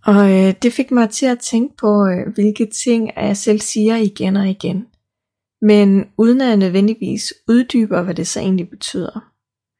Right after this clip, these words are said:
Og, øh, en af de sætninger, som jeg virkelig siger tit, uden nødvendigvis at uddybe det,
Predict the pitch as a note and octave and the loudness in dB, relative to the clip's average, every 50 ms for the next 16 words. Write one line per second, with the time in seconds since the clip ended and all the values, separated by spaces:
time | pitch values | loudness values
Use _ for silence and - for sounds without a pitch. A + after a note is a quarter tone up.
0 | _ _ _ _ - - _ _ _ _ _ _ _ _ _ _ _ _ _ - | _ _ _ _ -20 -20 _ _ _ _ _ _ _ _ _ _ _ _ _ 0
1 | F#3+ F#3+ G3 F#3+ F#3 F#3 F3+ E3+ - - _ G#3+ A3 A#3 A#3 A#3 G3+ - G#3 G#3+ | 2 2 4 2 2 2 0 0 -2 -2 _ 0 2 2 2 0 0 -2 -4 -6
2 | - - - - G3+ G3+ _ - G#3+ G3+ G3 F#3 F3+ F#3 G3+ A3 - - _ - | -4 -6 -2 -2 -4 -4 _ -2 -2 0 0 0 -2 -4 -6 -8 -10 -18 _ -10
3 | - - F#3+ F#3 F#3 F#3 E3+ F3 - G#3+ G#3+ G#3 - - G#3 G3+ - - - F#3+ | -4 -2 0 2 2 0 0 2 2 2 2 0 -4 -8 -8 -6 -6 -8 -6 -4
4 | E3+ E3+ F3 - - - - D3+ - - - _ _ _ _ _ _ _ _ _ | -4 -4 -6 -8 -8 -8 -8 -8 -10 -12 -18 _ _ _ _ _ _ _ _ _
5 | G3 G3+ G3+ G#3 G#3 G#3+ G#3 G3+ F3+ E3 F3 F3 F3+ G3 B3+ E3+ E3 - - - | 2 4 4 4 4 4 2 2 2 0 -2 -2 -2 -4 -6 -6 -6 -6 -8 -8
6 | _ - F#3 F#3 G3 G3+ - - - F#3 G3 _ - - - A3+ | _ -2 -2 0 -2 -4 -4 -6 -6 -6 -8 _ -12 -10 -10 -10